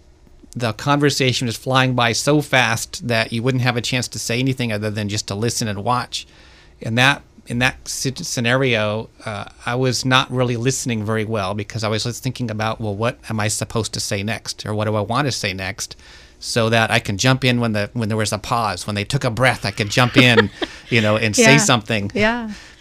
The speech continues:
Speaker 1: And so I spent more of my time thinking about what I was going to say rather than what they were actually saying.
Speaker 2: And I wish that was restricted to workplace team meetings,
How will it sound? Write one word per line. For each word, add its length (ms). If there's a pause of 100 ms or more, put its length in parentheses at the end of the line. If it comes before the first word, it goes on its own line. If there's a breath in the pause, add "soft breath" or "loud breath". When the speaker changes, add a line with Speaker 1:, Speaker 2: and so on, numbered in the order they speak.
Speaker 1:
And 200
so 140
I 40
spent 300
more 200
of 80
my 100
time 260
thinking 300
about 260
what 200
I 180
was 160
going 240
to 60
say 280
rather 280
than 200
what 200
they 140
were 200
actually 520
saying. 440 (380 loud breath)
Speaker 2:
And 120
I 140
wish 220
that 160
was 180
restricted 640
to 340
workplace 720
team 400
meetings, 640